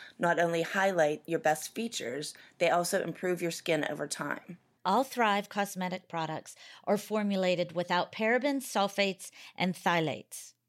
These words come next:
Speaker 2: Thrive Cosmetics never tests on animals.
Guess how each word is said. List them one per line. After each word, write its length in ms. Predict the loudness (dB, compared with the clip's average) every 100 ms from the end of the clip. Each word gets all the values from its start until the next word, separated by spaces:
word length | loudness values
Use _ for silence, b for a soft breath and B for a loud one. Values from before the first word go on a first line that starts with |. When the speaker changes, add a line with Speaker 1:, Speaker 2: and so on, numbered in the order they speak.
| _ _ -10
Speaker 2:
Thrive 320 | -2 0 0
Cosmetics 760 | 0 0 0 0 0 -2 -8 b b
never 760 | -4 0 2 2 2 2 0 -4 -10
tests 440 | -4 -4 -4 -8
on 140 | -6 -6
animals. 680 | -8 -8 -8 -10 -14 -16